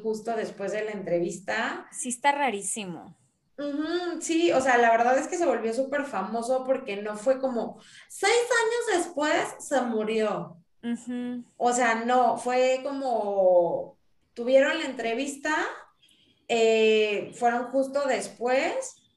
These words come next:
Speaker 1: y, y no solo él, sino, ¿sabes? Tuvieron accidentes los, el camarógrafo, el investigador,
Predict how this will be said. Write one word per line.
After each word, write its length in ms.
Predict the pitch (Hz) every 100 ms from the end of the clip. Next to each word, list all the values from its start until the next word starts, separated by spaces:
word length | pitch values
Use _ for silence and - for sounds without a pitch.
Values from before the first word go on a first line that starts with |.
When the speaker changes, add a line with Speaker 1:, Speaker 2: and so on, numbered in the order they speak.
| _ _ _ _
Speaker 1:
y, 800 | 240 240 226 220 208 202 196 196
y 160 | 226 220
no 160 | 226 233
solo 380 | 262 247 214
él, 300 | 247 320 269 -
sino, 960 | 226 208 202 190 185 180 175 170 170 - -
¿sabes? 360 | 220 220 277 269
Tuvieron 360 | 226 220 226
accidentes 760 | 247 247 214 202 202 190 214 208
los, 760 | 214 190 175 - - - _ _ _ _ _
el 200 | - 220
camarógrafo, 840 | 220 185 180 185 220 226 220 226 220
el 80 | 208
investigador, 1600 | 185 175 170 175 170 170 165 170 196 214 214 214 214 220 214 -